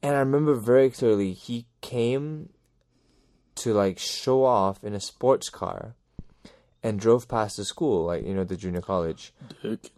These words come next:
Speaker 1: 'cause it was nearby.
Speaker 2: Yeah.
Speaker 1: And he drove past showing off the, s-, the car and everything. And, uh, oh my gosh. And I, I, I, I kinda know his parents. Also, you know, rich Indonesian parents kinda thing going on.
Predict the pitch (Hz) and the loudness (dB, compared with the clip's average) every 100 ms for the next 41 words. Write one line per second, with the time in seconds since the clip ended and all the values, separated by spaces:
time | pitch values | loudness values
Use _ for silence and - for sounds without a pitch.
0 | - 113 107 98 98 98 90 87 90 123 | -10 -4 -2 -2 0 -2 -2 -2 -4 -6
1 | - 117 104 - _ _ - 110 117 113 | -4 -2 -2 -4 _ _ -10 -8 -6 -4
2 | 107 120 120 117 107 - 117 110 107 101 | 2 0 2 -2 -2 0 -2 0 -2 -4
3 | - 92 95 - 110 107 104 98 98 101 | -14 -10 -10 -4 0 0 0 -4 -4 -2
4 | 95 95 92 110 110 - - 98 127 127 | -2 -2 -4 -6 -8 -14 -8 -2 0 2
5 | 120 113 98 98 - - - - - _ | 2 0 -2 -4 -12 -20 -20 -20 -20 _
6 | _ _ _ _ _ - 120 107 98 - | _ _ _ _ _ -12 -8 -6 -8 -12
7 | - 98 101 - - 120 123 131 - 127 | -12 -12 -14 -10 -6 -2 0 0 0 -2
8 | - 123 123 - 117 - - 143 151 143 | -2 0 0 0 -4 -8 -4 -2 0 2
9 | 139 131 - 127 143 147 - - - - | 2 0 -2 0 2 0 -6 -12 -20 -20
10 | - _ - 123 - 123 117 113 113 98 | -20 _ 0 0 4 4 4 4 2 2
11 | 92 85 101 101 - - - - 101 98 | 2 2 2 2 0 -14 -14 -10 -6 -2
12 | 95 95 92 90 87 87 - 90 90 90 | -2 -2 -4 -2 -2 -2 -4 -6 -4 -6
13 | 90 87 85 85 90 | -2 -2 -2 -2 -4